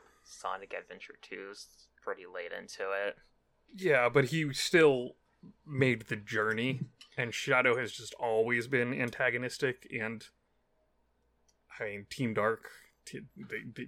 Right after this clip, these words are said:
Speaker 2: the, the evil hedgehog, quote unquote.
Speaker 1: Well, it doesn't
Speaker 2: Uh,
Speaker 1: help that he died, and then he came back without memories, and then he went through a whole existential crisis of who is he.
Speaker 2: Yeah, which
Speaker 1: After that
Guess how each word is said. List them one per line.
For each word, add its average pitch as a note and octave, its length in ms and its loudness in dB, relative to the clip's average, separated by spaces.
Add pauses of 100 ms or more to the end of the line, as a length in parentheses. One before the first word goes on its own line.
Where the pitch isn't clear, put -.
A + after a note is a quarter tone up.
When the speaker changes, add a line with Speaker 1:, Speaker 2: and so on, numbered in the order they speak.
Speaker 2:
the, A#2 140 -2 (100)
the A#2 80 -2
evil A#2 480 0
hedgehog, A#2 460 0
quote A#2 200 -2
unquote. A#2 420 -2 (360)
Speaker 1:
Well, F#3 120 -6
it E3 60 -4
doesn't G3 240 0
Speaker 2:
Uh, D3 80 2
Speaker 1:
help C#3 260 6
that A#2 280 8
he A2+ 160 -4
died, A2+ 600 4
and G#2 100 -6
then G#2 120 -2
he A2+ 140 -12
came G#2+ 300 -8
back G#2 360 0
without F#2 420 -4
memories, G2 960 -6
and F#2 140 -14
then G2+ 340 -2
he G#2+ 180 -8
went G2 220 -2
through G2+ 260 2
a F#2+ 40 -2
whole G#2 460 2 (400)
existential G2+ 680 -4
crisis F#2+ 680 -2
of F#2+ 320 0
who G#2+ 260 -6
is G2 220 -4
he. G2 360 -8 (880)
Speaker 2:
Yeah, - 180 -8 (440)
which C#3 180 2
Speaker 1:
After D#3 340 10
that A2+ 800 6